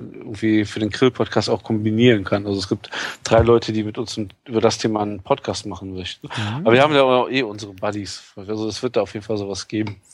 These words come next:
Speaker 1: Ja. Ich war ja auch unter anderem jetzt letztens bei einem Food- and Beer-Pairing-Menüabend und, ähm,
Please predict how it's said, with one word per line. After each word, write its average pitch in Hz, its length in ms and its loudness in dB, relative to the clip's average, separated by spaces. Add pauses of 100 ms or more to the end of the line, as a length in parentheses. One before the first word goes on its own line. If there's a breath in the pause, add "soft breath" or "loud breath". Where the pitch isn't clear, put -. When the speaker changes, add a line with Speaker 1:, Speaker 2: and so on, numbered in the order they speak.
(520 loud breath)
Speaker 1:
Ja. - 220 -2 (460)
Ich - 80 0
war 143 80 6
ja 147 100 8
auch 120 120 4
unter 131 680 0
anderem 117 400 2
jetzt 110 180 -2
letztens - 320 2
bei - 160 2
einem 101 260 -4
Food- - 580 -4
and 110 220 -4
Beer-Pairing-Menüabend 107 2000 0 (120)
und, 101 340 -6
ähm, 110 300 -2